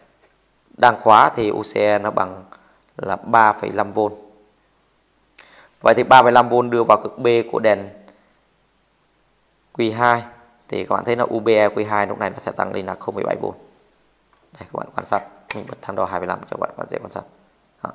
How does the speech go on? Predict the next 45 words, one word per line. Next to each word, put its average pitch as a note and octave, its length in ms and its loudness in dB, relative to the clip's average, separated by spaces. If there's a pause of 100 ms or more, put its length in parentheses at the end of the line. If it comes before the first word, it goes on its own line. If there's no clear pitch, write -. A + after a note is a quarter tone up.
(160)
không G2+ 160 -10
phẩy - 80 -8
bảy - 180 -4
vôn. F#2+ 160 -6 (540)
Vậy B2+ 100 6
thì A#2 80 4
không C#3 160 0
phẩy A#2+ 80 6
bảy A2 100 8
vôn B2+ 200 4
lúc B2+ 120 -6
này A#2+ 140 2
là G2+ 80 2
Q A#2 220 -4
hai A2 200 -2
là G#2 100 -4
dẫn G2 180 -6
điện A#2+ 180 -6
đúng A2 100 -6
không - 180 -8
ạ? - 300 -20 (560)
Khi D3 140 0
Q D3 160 2
hai C#3+ 200 4
dẫn A#2+ 160 2
điện C#3 200 4 (1120)
thì G2+ 460 -6
đồng G#2 220 -4
nghĩa - 200 -2
là A#2+ 300 0 (340)
Q A#2 360 -4
ba A#2 360 2
cũng G#2 100 -12
sẽ G2+ 180 -6
dẫn G#2 100 -8
điện. G#2+ 200 -6
Các A2+ 40 -6
bạn - 160 0
sẽ G#2 120 -4
đo A2 240 4
điện - 120 -10
áp C3 260 0
tại - 200 0
chân G#2 240 -6 (240)
E A#2+ 440 0